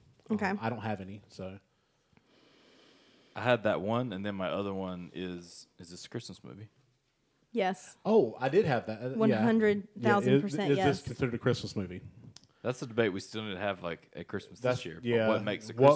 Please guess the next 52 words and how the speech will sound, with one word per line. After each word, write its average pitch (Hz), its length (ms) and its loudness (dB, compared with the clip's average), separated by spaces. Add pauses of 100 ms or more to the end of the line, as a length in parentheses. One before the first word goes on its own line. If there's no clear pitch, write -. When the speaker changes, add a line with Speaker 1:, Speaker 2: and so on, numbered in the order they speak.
Speaker 3:
Christmas - 20 -6
Speaker 2:
makes 139 180 4
a 139 60 -2
Speaker 3:
movie 165 80 0
Speaker 2:
Christmas 135 320 2
movie 123 200 2
a 113 40 0
Speaker 3:
or 104 60 -2
what 104 100 6
Speaker 2:
Christmas 104 160 2 (100)
Speaker 3:
makes 101 140 0
Speaker 2:
movie? 101 120 -2
Speaker 3:
a 104 40 -2
movie 95 200 -4
that 90 100 -6
happens 92 280 -10
at - 80 -16
Christmas? - 520 -16 (580)
Speaker 2:
Like, 123 320 2
'cause, 117 380 4
you 131 140 0
know, 120 100 4
there 143 160 12
are 143 40 12
some 180 180 4
people 160 160 6
who 143 100 8
are, 131 80 10
like, 123 140 4
Speaker 3:
There's - 100 -10
a 107 40 2
Speaker 2:
hard, 156 220 12
Speaker 3:
difference. - 480 0
Speaker 2:
hardcore, 147 720 12
like, 117 240 2
Home 139 220 2
Alone 131 600 4
or, 120 140 2
like, 120 240 -4
Die 127 200 4
Hard 107 280 -2
is 101 140 -8
the 110 80 -8
big 107 200 0
one. 98 200 -8
Di-, 113 120 -4
is 110 160 -6
Die 117 120 2
Hard 110 160 2
a 104 40 -4
Christmas 101 300 -8
movie? 80 300 -18